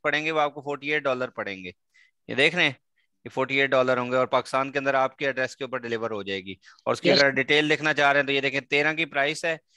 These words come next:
Speaker 1: ग्लोबल शिपिंग चार्जेस ये हैं, इंपोर्ट फीस ये है, टोटल ये जो प्रोडक्ट है वो सिक्सटी टू डॉलर में पड़ेगी। तो ये जो स्टेपलर है, तकरीबन आपको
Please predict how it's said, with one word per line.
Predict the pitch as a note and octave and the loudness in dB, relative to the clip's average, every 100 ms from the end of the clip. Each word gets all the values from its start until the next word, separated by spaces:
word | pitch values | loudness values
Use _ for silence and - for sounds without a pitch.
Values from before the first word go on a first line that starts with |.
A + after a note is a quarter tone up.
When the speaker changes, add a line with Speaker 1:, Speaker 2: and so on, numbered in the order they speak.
| _ _ | _ _
Speaker 1:
ग्लोबल | B2+ C#3+ D#3 D#3 | -4 -2 -2 -4
शिपिंग | D#3 D#3 D3 | -6 -6 0
चार्जेस | D3 C#3 D3+ C3 | 0 0 -4 -4
ये | C#3+ | -4
हैं, | D#3 D3+ | -2 -4
इंपोर्ट | C3 C#3+ D3+ | -4 -6 -6
फीस | - D3+ C3+ C#3 | -6 -8 -6 0
ये | C#3+ | 2
है, | C#3 | 2
टोटल | D#3+ D3+ F3 | 0 0 0
ये | E3+ D#3 | 0 0
जो | D3+ D3 D3 | -2 -2 -4
प्रोडक्ट | C#3+ C#3 - | -2 -2 -2
है | C#3 | -4
वो | C3+ | -4
सिक्सटी | C3 - C3 | -12 -12 -10
टू | C#3 | 0
डॉलर | C3 A#2+ A#2 | 2 2 2
में | A2+ | 0
पड़ेगी। | G2 F#2+ F#2 F#2 - - _ - | -4 -6 -8 -14 -18 -20 _ -8
तो | |
ये | B2 D3 | -2 2
जो | D#3 | 0
स्टेपलर | - D3 E3 E3 D#3+ | 2 0 2 2 4
है, | |
तकरीबन | D#3 C#3+ D3+ D3+ D#3 | 2 -2 -2 0 4
आपको | C#3 C3+ - | 4 2 0